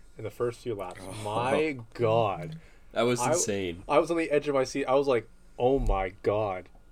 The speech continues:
Speaker 1: The,
Speaker 3: The
Speaker 1: like,
Speaker 3: only issue I had was Sky Sports pumping in crowd noise.
Speaker 1: Were they really?
Speaker 3: Yeah.
Speaker 2: I
Speaker 3: That's
Speaker 2: didn't
Speaker 3: what
Speaker 1: I wasn't
Speaker 3: everyone
Speaker 1: paying
Speaker 3: was
Speaker 1: attention
Speaker 3: saying.
Speaker 1: to that. <laughs>
Speaker 3: Everyone was saying that
Speaker 2: Yeah.
Speaker 3: whenever, like, Leclerc or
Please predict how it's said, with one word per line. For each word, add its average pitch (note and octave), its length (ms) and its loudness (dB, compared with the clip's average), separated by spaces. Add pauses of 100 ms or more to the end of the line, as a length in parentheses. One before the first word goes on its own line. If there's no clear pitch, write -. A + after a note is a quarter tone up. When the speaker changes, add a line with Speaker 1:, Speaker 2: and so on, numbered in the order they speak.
(220)
Speaker 1:
The, C3 120 -2
Speaker 3:
The C3 200 -2
Speaker 1:
like, A#2+ 80 6
Speaker 3:
only D3 320 0
issue C3 300 0
I A#2 120 4
had B2 360 -2
was A2+ 260 0 (260)
Sky A2+ 380 0
Sports A2+ 460 0
pumping G#2+ 480 -4
in G2+ 160 -6
crowd F#2 380 -4
noise. F2+ 460 -8 (840)
Speaker 1:
Were B2 180 4
they D3 120 8
really? A#2+ 280 2 (480)
Speaker 3:
Yeah. F#2 380 2 (360)
Speaker 2:
I G2 160 -2
Speaker 3:
That's A2+ 180 2
Speaker 2:
didn't C3 120 2
Speaker 3:
what A#2+ 60 8
Speaker 1:
I C#3 40 10
wasn't A#2 200 8
Speaker 3:
everyone A2 140 6
Speaker 1:
paying - 20 4
Speaker 3:
was - 120 4
Speaker 1:
attention G2+ 180 4
Speaker 3:
saying. F#2+ 100 -2
Speaker 1:
to A2 100 -2
that. G#2+ 320 -4
<laughs> - 60 -12 (2250)
Speaker 3:
Everyone B2 260 0
was B2+ 120 -2
saying A2 340 2
that G#2 100 0
Speaker 2:
Yeah. - 60 -2
Speaker 3:
whenever, G#2+ 360 0
like, G#2+ 280 0
Leclerc G#2 420 -2
or G2+ 300 -2